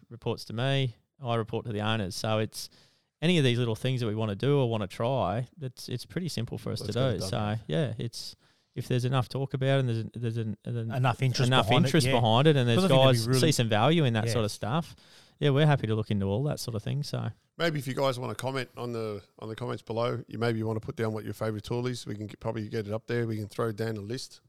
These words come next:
Speaker 2: yeah,
Speaker 1: Yep.
Speaker 2: and we can
Speaker 1: Yep.
Speaker 2: get it looked at, and then we share that with you and just contact Dan and get a price on it.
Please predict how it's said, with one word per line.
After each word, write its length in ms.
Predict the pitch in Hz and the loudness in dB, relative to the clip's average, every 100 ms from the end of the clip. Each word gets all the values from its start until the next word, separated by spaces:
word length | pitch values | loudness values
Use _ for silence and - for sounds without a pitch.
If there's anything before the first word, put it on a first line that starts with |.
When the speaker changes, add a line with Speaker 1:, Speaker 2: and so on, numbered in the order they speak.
| _ _ _ _ | _ _ _ _
Speaker 2:
yeah, 140 | 113 | -2
Speaker 1:
Yep. 160 | 151 - - | -2 -6 -6
Speaker 2:
and 120 | 120 | -4
we 80 | 113 | -2
can 80 | 143 | -2
Speaker 1:
Yep. 60 | 139 | -2
Speaker 2:
get 140 | 110 | -4
it 40 | 98 | -4
looked 200 | 117 - | -6 -2
at, 200 | 123 - | -4 -4
and 100 | 113 | -4
then 120 | 110 | -4
we 60 | 104 | -4
share 180 | - 123 | -4 -2
that 120 | 107 | -2
with 140 | 110 | -4
you 300 | 117 120 113 - | -4 -4 -4 -8
and 400 | 113 107 104 - | -8 -6 -8 -12
just 160 | 147 107 | -14 -10
contact 380 | - 117 101 87 | -8 -6 -8 -6
Dan 220 | 107 110 | -6 -6
and 180 | 101 95 | -8 -4
get 120 | 110 | -6
a 40 | |
price 260 | - 110 113 | -2 -4 -4
on 80 | |
it. 40 | 120 | -6